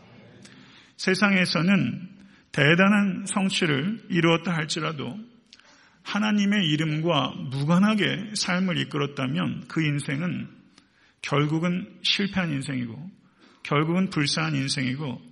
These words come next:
더 큰 허물을 경험할 수밖에 없는 인생이라는 것 받아들이실 수 있게 되길 간절히 축원합니다. 히스기야는 하나님께 최상의 존경을 표현하며 기도를 시작했습니다.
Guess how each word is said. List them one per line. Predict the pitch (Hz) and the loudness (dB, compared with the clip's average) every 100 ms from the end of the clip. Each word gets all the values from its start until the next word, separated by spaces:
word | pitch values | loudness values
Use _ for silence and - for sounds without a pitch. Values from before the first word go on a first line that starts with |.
| _ _ - | _ _ -8
더 | 131 139 | -6 -4
큰 | - 175 | -4 -4
허물을 | 185 - 196 165 165 160 127 - - - _ _ _ _ _ _ _ _ _ _ | -4 -2 0 0 -2 -2 -4 -12 -20 -20 _ _ _ _ _ _ _ _ _ _
경험할 | 147 139 156 151 | -2 2 2 0
수밖에 | 151 147 139 135 | 0 -4 -6 -6
없는 | 139 127 135 151 147 | -4 -4 -2 -4 -4
인생이라는 | 143 131 131 147 135 127 123 131 | -4 -4 -2 -4 -2 -2 -4 -4
것 | 143 - | -8 -10
받아들이실 | - 131 143 139 127 143 | -10 -6 -4 -6 -6 -6
수 | - | -8
있게 | 135 135 | -8 -6
되길 | 123 156 - - - | -4 -6 -10 -20 -6
간절히 | 147 135 | -4 -2
축원합니다. | 139 185 156 135 127 147 202 - - - _ _ _ _ _ _ _ _ _ _ _ - - - _ | -2 -2 0 0 0 -4 -8 -12 -20 -20 _ _ _ _ _ _ _ _ _ _ _ -18 -18 -20 _
히스기야는 | - 170 190 165 156 139 131 175 208 - - - _ _ | -2 0 2 4 4 4 2 0 -2 -8 -20 -20 _ _
하나님께 | - 180 180 170 170 143 139 | -2 2 4 4 0 -2 -2
최상의 | - 202 196 190 165 180 | 0 0 2 2 2 0
존경을 | 151 147 139 139 156 170 - | 0 0 2 2 0 0 -6
표현하며 | - 185 165 139 131 160 131 - - | -4 -2 0 0 0 0 -2 -6 -6
기도를 | 151 139 143 | -4 -2 -4
시작했습니다. | - 165 - 131 135 120 117 | -4 -6 -6 -6 -4 -6 -8